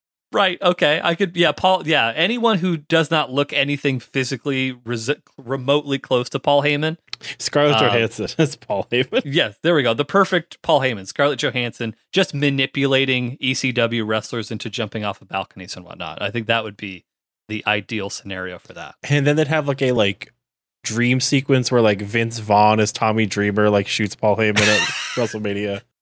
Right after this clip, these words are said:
Speaker 1: See, that's good casting. See, I was trying to think who would play Tommy Dreamer, but Vince <laughs> Vaughn today, like, today's Vince Vaughn, I could absolutely see him as, uh, as Tommy Dreamer. And I mean, hey,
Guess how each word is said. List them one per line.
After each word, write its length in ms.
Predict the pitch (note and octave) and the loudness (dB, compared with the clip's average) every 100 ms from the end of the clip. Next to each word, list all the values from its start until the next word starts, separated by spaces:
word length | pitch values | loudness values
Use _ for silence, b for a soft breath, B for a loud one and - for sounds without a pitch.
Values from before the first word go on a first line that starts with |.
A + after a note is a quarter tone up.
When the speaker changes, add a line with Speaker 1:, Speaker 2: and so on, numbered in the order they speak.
| _ _ _ _ - | _ _ _ _ -8
Speaker 1:
See, 160 | - A#3 | -2 2
that's 220 | C4+ A3 | 2 0
good 280 | C#3 F#3 - | 2 2 2
casting. 580 | G#3+ A#2+ - - G#2+ | -2 0 -2 -4 -4
See, 180 | E3+ E3+ | 0 2
I 160 | F3 A3 | 2 4
was 200 | A3+ - | 2 2
trying 220 | G#3 A3 | 2 2
to 60 | F#3 | 2
think 220 | G#3 F3 | 2 4
who 200 | F3 F3+ | 4 6
would 140 | E3+ | 4
play 200 | - D#3 | 2 0
Tommy 360 | D3 D3 C#3+ C#3 | 2 0 0 0
Dreamer, 320 | C3 C3 A#2 G#2+ | -2 -2 0 0
but 140 | B2+ | 0
Vince 260 | B2+ B3+ C#4 | 2 0 2
<laughs> 200 | G#3 E3+ | 0 2
Vaughn 420 | D#3 F3 E3+ C#3+ | 2 4 2 0
today, 380 | - D3 C#3+ D3+ | -2 0 2 2
like, 240 | C#3+ C#3+ | 0 0
today's 440 | - D3+ E3 G3 F3 | 0 2 2 0 0
Vince 280 | E3+ E3+ | 0 0
Vaughn, 340 | - D3+ F3 F#3 _ _ - | 0 2 2 -2 _ _ -4
I 140 | C#3 D#3 | -2 0
could 140 | D3+ | 0
absolutely 520 | D3 D3 D3 D3+ C3 | 0 0 0 0 0
see 240 | B2 C3+ B2 | 0 0 2
him 300 | B2+ A2+ G#2 | 2 0 -4
as, 320 | G#2+ G#2 - | -6 -6 -6
uh, 280 | G#2+ G2+ - | -6 -6 -8
as 120 | A2+ | -10
Tommy 280 | - A#2+ A2+ | -4 -2 -2
Dreamer. 220 | C3 C#3+ | 0 0
And 120 | D3 | 0
I 20 | |
mean, 180 | D#3 F3 | 0 2
hey, 340 | E3 A3+ C#3+ | 2 0 0